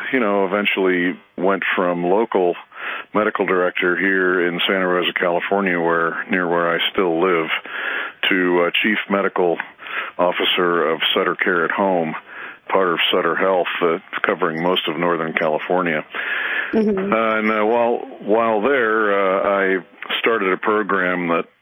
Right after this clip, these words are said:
Speaker 1: Wood Johnson Foundation grant to provide, uh, palliative care type services at home. And this was before home-based palliative care really took off. So it was one of the, one of the first programs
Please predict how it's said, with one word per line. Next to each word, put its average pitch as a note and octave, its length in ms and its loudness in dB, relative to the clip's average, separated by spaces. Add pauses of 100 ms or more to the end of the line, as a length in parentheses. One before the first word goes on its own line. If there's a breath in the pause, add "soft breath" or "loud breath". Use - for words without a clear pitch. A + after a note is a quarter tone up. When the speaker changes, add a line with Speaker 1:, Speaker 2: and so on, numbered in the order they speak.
(180)
Speaker 1:
Wood F#2 260 0
Johnson F#2 600 -2 (280)
Foundation F2 640 0
grant F2+ 360 0 (720 loud breath)
to G2+ 160 2
provide, F#2+ 800 0
uh, E2 320 2 (440 loud breath)
palliative G#2 440 0 (120)
care G2 200 0
type F#2 260 0 (120)
services F#2 600 0
at D#2+ 160 0
home. E2+ 460 0
And E2+ 100 -2
this G2 100 0 (120)
was F2 180 0 (800 loud breath)
before G2+ 540 2
home-based F2+ 560 0
palliative F#2 400 2 (120)
care F2+ 240 2
really E2 340 2 (600 loud breath)
took F2+ 160 0
off. F2+ 280 2 (120)
So F#2+ 120 2
it F2+ 40 4
was F#2+ 160 0
one C3+ 120 2
of G#2+ 60 2
the, - 240 -4
one C#3+ 120 2
of F#2+ 60 0
the - 80 -2
first G2+ 260 2
programs F2 460 0